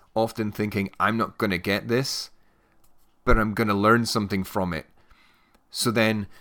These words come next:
I knew my ultimate goal was gonna be, let's say, marketing manager at a sports company. So every time I got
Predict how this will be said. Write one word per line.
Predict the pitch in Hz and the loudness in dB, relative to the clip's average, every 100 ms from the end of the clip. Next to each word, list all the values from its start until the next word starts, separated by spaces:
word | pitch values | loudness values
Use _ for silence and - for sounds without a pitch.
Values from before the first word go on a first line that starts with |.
| - _ _ _ _ _ | -20 _ _ _ _ _
I | 120 127 | 2 4
knew | 127 123 143 | 4 6 6
my | 131 | 6
ultimate | 107 117 110 101 | 4 2 0 -2
goal | 95 117 113 | 2 2 2
was | 101 | 0
gonna | - 107 | -2 -4
be, | 101 104 95 _ _ _ | -2 -4 -4 _ _ _
let's | 113 95 | -10 -6
say, | 110 104 98 _ _ _ _ _ _ | 0 0 -2 _ _ _ _ _ _
marketing | 120 113 110 - 117 104 | -2 2 2 0 -2 0
manager | 101 101 95 101 95 95 - | 0 0 0 0 0 0 -2
at | 95 | -2
a | - | -4
sports | - 110 - | 0 0 0
company. | - 92 85 80 - - - _ _ _ _ _ _ - | -2 -4 -4 -6 -8 -12 -20 _ _ _ _ _ _ -12
So | - - | -6 0
every | 117 123 135 | 0 2 0
time | - 123 117 92 113 - _ _ _ _ _ _ _ - 98 | -2 0 0 0 -6 -10 _ _ _ _ _ _ _ -8 -2
I | 101 | 0
got | 101 76 | 0 -2